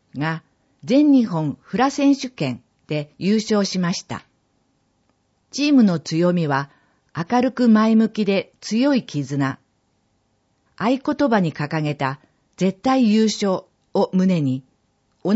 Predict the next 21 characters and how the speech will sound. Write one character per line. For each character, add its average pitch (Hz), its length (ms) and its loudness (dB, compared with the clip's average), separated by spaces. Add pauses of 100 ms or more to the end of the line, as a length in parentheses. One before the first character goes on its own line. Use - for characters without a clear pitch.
じ 247 140 0
目 240 240 2
標 226 300 4
へ 208 60 2
向 208 140 2
か 196 140 -2
っ 190 80 -4
て 180 200 -4
練 220 220 2
習 240 240 -2
を 233 160 0
重 214 240 -2
ね 220 120 0
て 214 140 -4
き 208 120 -8
ま 185 160 -2
し - 100 -14
た。 - 200 -14 (1160)
三 233 360 2
人 220 220 4
は、 143 220 -4